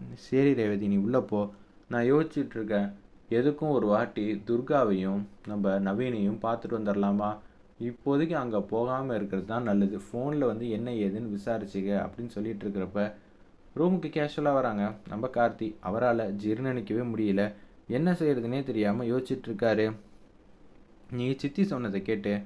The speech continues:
ரொம்பவே வந்து கஷ்டத்துல இருக்கேன்னு தெரியுது. நான் அவங்களுக்கு எல்லா உண்மையும் தெரிஞ்சா நான் என்ன பண்ணுவேன்னு நினைச்சு யோசிக்கிறதை விட, அவங்களுக்கு இன்னொரு அதிர்ச்சி என் மூலியமா கிடைச்சிரும். அதை நினைச்சாதான் எனக்கு பாட்டத்தின் உச்சத்துல இருக்கேங்கிற மாதிரி சொல்றாங்க.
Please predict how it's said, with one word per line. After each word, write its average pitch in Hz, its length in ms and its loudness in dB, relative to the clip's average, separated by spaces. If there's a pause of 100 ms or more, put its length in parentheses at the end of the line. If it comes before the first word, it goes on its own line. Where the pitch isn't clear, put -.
(540)
ரொம்பவே 165 300 4
வந்து 143 180 2
கஷ்டத்துல 139 480 0
இருக்கேன்னு 117 320 -2
தெரியுது. 107 320 2 (260)
நான் 101 340 2 (280)
அவங்களுக்கு 104 480 -2
எல்லா 117 240 2
உண்மையும் 135 320 -2
தெரிஞ்சா 113 360 0 (720)
நான் 117 260 2
என்ன 156 160 2
பண்ணுவேன்னு 143 480 0
நினைச்சு 120 300 -6
யோசிக்கிறதை 117 640 0
விட, 98 140 2 (340)
அவங்களுக்கு 107 600 0 (180)
இன்னொரு 143 420 2
அதிர்ச்சி 107 460 0 (460)
என் 160 220 4
மூலியமா 139 480 0
கிடைச்சிரும். 110 500 -2 (120)
அதை 120 260 -2
நினைச்சாதான் 120 600 -2 (380)
எனக்கு 175 320 0
பாட்டத்தின் 147 520 2
உச்சத்துல 127 380 0
இருக்கேங்கிற 113 520 0
மாதிரி 92 300 0
சொல்றாங்க. 120 460 0